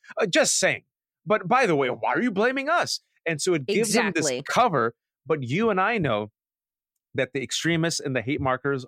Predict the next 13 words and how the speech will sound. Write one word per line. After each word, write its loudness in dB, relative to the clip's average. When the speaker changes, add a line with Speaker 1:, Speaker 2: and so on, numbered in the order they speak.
Speaker 1:
are 0
all 0
part 0
of -12
the -6
same -4
ideological 0
infrastructure, -2
to -2
the 0
point 0
where 4
literally 2